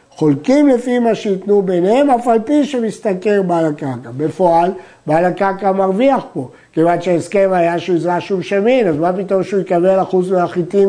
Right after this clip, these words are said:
ורווח? הרי בהפסד אמרנו שיגיד לו, "אתה שינית מהתנאי", אבל ברווח, בעל הקרקע יקבל,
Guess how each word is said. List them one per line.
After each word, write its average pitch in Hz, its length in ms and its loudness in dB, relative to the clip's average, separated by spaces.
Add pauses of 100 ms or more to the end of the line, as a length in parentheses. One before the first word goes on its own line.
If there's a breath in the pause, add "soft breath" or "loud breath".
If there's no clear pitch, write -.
ורווח? 175 580 0 (340 soft breath)
הרי 147 180 2
בהפסד 190 640 0
אמרנו 196 380 0
שיגיד 190 340 0
לו, 190 140 4
"אתה 185 180 -6
שינית 196 380 0
מהתנאי", 202 580 0 (280 loud breath)
אבל 135 240 -4
ברווח, 220 760 0 (260)
בעל 170 260 2
הקרקע 196 460 -4
יקבל, 170 680 0